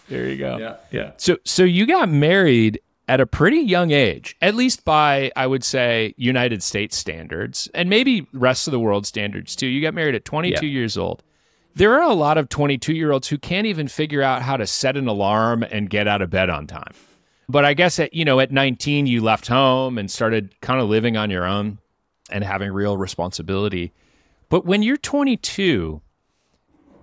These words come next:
Speaker 1: how did you and your wife know you were ready for marriage? And how did you know you were ready to start a family at that age?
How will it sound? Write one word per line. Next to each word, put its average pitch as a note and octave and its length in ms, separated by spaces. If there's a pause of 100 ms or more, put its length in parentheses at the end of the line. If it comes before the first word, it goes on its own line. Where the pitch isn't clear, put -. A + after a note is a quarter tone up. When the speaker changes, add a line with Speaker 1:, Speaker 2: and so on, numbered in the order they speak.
Speaker 1:
how A3+ 200
did D4+ 180
you F3 600
and C3+ 160
your A#2+ 100 (140)
wife C3 240
know A2+ 240
you D3+ 220
were A#2 100
ready A2+ 260
for G#2+ 200
marriage? A#2+ 840 (240)
And B2+ 200
how B3 580 (160)
did C#3+ 180
you C#3+ 100
know D3+ 140
you E3 160
were A2+ 80
ready C3+ 260
to A2 80
start C3 280
a - 40
family G2+ 720 (120)
at - 180
that D2 200
age? - 420